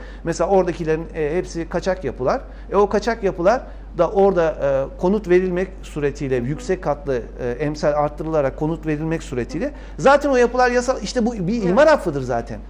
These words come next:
Speaker 1: Ama bunun yanında diğer hususlar var. Onları da değerlendirmek istiyorum ama soru alalım. Ondan
Speaker 2: Evet.
Speaker 1: sonra devam edeyim.
Speaker 2: Şimdi izleyicimiz daha hattımızda. Alo.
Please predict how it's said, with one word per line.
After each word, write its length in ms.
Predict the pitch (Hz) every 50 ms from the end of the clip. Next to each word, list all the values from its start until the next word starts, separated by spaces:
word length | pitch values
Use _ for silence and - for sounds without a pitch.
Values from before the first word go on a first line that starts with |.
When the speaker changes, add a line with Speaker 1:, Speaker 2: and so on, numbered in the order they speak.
| - - - - - - - -
Speaker 1:
Ama 220 | 196 226 196 147
bunun 140 | 160 226 277
yanında 360 | 302 294 277 262 240 226 165
diğer 220 | 170 226 254 254 240
hususlar 480 | 214 214 208 220 - - 262 262 262
var. 140 | 233 202 175
Onları 340 | 175 175 190 214 240 247 220
da 120 | 220 190
değerlendirmek 640 | 185 196 196 202 208 202 208 208 214 226 233 214 -
istiyorum 300 | - - 175 180 220 262
ama 160 | 269 247 233
soru 260 | 233 - 220 233 254
alalım. 400 | 240 214 190 180 220 262 240 - -
Ondan 220 | 196 214 226 226 214
Speaker 2:
Evet. 100 | - -
Speaker 1:
sonra 180 | 196 202 220 202
devam 260 | 202 202 202 190 160
edeyim. 180 | 117 101 104 - - - - - - - - - - -
Speaker 2:
Şimdi 180 | 269 269 269
izleyicimiz 600 | 262 254 233 226 240 240 220 233 240 240 226 220
daha 160 | 226 233 233 233
hattımızda. 720 | 220 214 208 - - 208 214 220 214 208 226 311 - -
Alo. 340 | 311 330 320 320 320 403